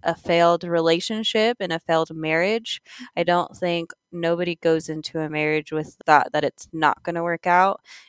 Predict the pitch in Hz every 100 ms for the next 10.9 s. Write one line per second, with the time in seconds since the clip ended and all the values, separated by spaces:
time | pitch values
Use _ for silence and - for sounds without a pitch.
0 | - 156 156 156 156 156 160 269 170 160
1 | 156 160 165 156 160 147 - - 151 -
2 | 156 151 - _ - 160 180 233 233 226
3 | 233 226 233 - - - _ _ 202 202
4 | 208 - - 233 247 233 - 185 202 214
5 | 220 175 - 196 185 180 175 175 - 165
6 | 165 165 - - - 160 - 180 185 185
7 | 170 - 160 160 160 - 151 - 185 208
8 | 220 226 254 269 - - - 180 180 -
9 | 170 165 196 180 180 175 - 170 165 156
10 | 160 160 180 165 160 160 - 170